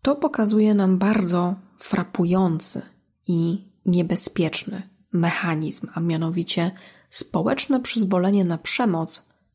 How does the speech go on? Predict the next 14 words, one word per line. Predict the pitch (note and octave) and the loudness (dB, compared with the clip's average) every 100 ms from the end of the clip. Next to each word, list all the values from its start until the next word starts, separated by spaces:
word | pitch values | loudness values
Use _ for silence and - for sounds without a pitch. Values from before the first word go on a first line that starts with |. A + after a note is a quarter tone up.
| _ | _
która | - - F3 G3 | -10 -4 0 4
ma | G#3 | 4
miejsce | G#3 F3 D#3+ - - D#3 D3+ - | 4 2 0 -4 -6 -4 -6 -6
w | E3 | -4
rodzinie. | E3+ D#3+ E3 C#3+ - - - _ _ _ _ _ _ - _ | -2 -2 -2 -8 -12 -20 -20 _ _ _ _ _ _ -20 _
Choć | - F3 | -8 -4
wydarzenia, | - F3 F3 B3+ G4 | -2 0 2 2 0
o | D#4+ | 0
których | - B3+ A#3 | 0 -2 0
rozmawiamy, | A3 G3+ F3+ G3+ A3 E3+ | 0 2 2 2 2 2
miały | E3 E3+ F3+ | 0 -2 -2
miejsce | F3 F#3 G3+ - F3 | 0 0 0 -2 -4
w | - | -4
tysiąc | - - E3 - | -6 -4 -4 -6